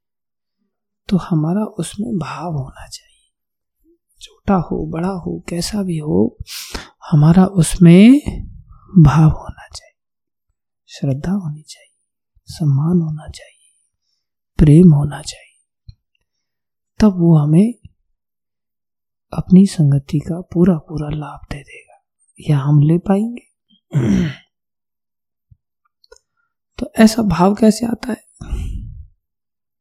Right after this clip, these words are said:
बोले, भाव तो नेचुरली होना ही चाहिए। इसलिए भाव कैसे आता है वो प्रश्न करके ये पूछना चाहिए, भाव जाता कैसे है? <laughs>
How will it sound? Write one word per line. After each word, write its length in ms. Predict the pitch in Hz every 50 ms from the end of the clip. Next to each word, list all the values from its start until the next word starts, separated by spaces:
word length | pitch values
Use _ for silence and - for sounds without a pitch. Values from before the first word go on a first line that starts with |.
| _ _ _ _ - - - _ _ _ _ _ _ _ _ _ _ _ _ _ _ _ _ _ _ _ _ _ _ _ _ - - - - - - _ _ _ _ _ _ _ _ _ _ _ _ _ _ _ _ _ _ _ _ _ _ _ _ _ -
बोले, 240 | 180 175 180 190 180
भाव 360 | 165 165 131 151 165 175 180 -
तो 80 | 190
नेचुरली 520 | 180 175 170 165 170 185 185 185 180 180 190
होना 280 | 170 170 170 180 202
ही 140 | 220 233 220
चाहिए। 560 | 214 - - 208 220 220 - _ _ _ - - - - _ _ _ _ _ _ _ _ _ _ _ _ _ _ _ _ _ _ _ _
इसलिए 240 | - - 208 202 190
भाव 340 | 170 160 - 175 208 214 196 -
कैसे 300 | - 190 196 185 - 226
आता 260 | 220 214 202 - 220
है 100 | 220 214
वो 360 | 226 - - _ 214 220 247 233
प्रश्न 500 | - 220 208 208 - - 226 220 226 214
करके 360 | - 214 208 214 196 - 233
ये 240 | 220 208 214 226 220
पूछना 420 | 220 - 214 196 - - 220 220
चाहिए, 220 | 208 - 226 196
भाव 260 | 175 160 175 196 196 170
जाता 320 | 160 151 - - 233 233
कैसे 340 | 208 196 165 156 151 151 151
है? 140 | 156 165 175 - - - - - - - 196
<laughs> 200 | - - _ -